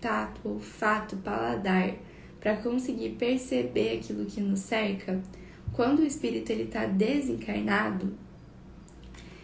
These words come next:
ele não necessita mais dos órgãos de sentido pra ouvir sons, pra sentir. Então,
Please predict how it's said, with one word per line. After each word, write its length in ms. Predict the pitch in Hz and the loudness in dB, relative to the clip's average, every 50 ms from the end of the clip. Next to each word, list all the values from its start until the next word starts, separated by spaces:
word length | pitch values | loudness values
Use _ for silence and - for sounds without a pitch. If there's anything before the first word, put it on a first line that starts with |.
| - - - - | -18 -14 -2 4
ele 240 | 202 208 214 214 220 | 4 6 6 4 2
não 180 | 226 226 233 226 - - - | 0 -2 -4 -4 -6 -4 -2
necessita 680 | 226 240 254 - - - 269 - - 262 254 269 262 | 0 0 2 2 2 0 0 2 0 0 2 2 2
mais 380 | 240 233 226 226 240 226 214 | 2 2 0 0 -2 -2 -2
dos 180 | 226 226 220 214 | -2 -2 0 0
órgãos 420 | 220 214 220 240 247 254 247 233 | 2 2 2 2 2 0 0 -2
de 120 | 220 226 226 | -2 -6 -6
sentido 880 | - - - 254 254 254 - - 240 226 226 196 190 185 185 185 - - - - - - - - - - - - | -6 0 2 2 2 2 0 -2 -2 -2 0 2 2 2 2 2 0 -6 -12 -14 -16 -18 -18 -18 -18 -18 -12 -6
pra 360 | - 220 214 196 202 208 208 - | -2 2 2 2 2 2 0 0
ouvir 440 | - 214 214 220 214 214 220 226 226 | 2 2 2 2 2 -2 -4 -6 -6
sons, 920 | 226 - - - 233 226 226 220 220 220 220 226 - - - - - - - - - - - - - - - - | -8 -8 -4 -2 -2 0 0 -2 -2 -2 -4 -4 -6 -8 -10 -10 -10 -12 -16 -18 -18 -18 -18 -18 -18 -12 -4 0
pra 300 | - 208 214 214 208 208 | 0 2 2 2 0 -2
sentir. 960 | - - - 220 220 220 220 - - - - 233 220 220 220 214 214 208 208 - - - - - - - - - - - - - - | -4 -4 -4 -2 -2 -2 -2 -4 -4 -4 -2 0 0 0 0 0 0 -2 -4 -6 -12 -16 -18 -18 -18 -18 -18 -18 -18 -18 -16 -8 -2
Então, 640 | 104 101 104 - - 117 117 120 123 120 110 - | -2 0 0 0 2 4 4 4 4 4 0 -2